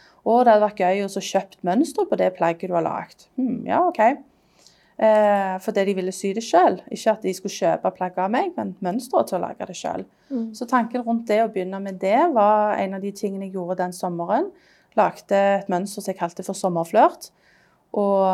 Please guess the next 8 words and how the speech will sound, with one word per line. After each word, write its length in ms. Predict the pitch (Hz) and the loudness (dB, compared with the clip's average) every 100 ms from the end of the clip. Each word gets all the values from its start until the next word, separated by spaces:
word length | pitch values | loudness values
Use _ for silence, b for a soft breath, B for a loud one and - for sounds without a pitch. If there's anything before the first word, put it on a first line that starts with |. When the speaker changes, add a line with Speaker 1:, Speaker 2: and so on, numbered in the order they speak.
| 180 | 0
Speaker 1:
um, 140 | 170 180 | 0 2
veldig 240 | 185 196 | 2 2
enkelt, 340 | 190 190 214 214 | -2 -2 -6 -2
klassisk 460 | 190 185 202 - | -2 -2 -8 -10
design, 460 | 196 185 190 240 370 | -10 0 2 4 4
men, 300 | 220 208 202 - _ _ _ _ _ - - | 4 2 -2 -8 _ _ _ _ _ -18 -4
eh, 280 | 196 180 175 | 0 2 2
vel, 160 | 196 | 2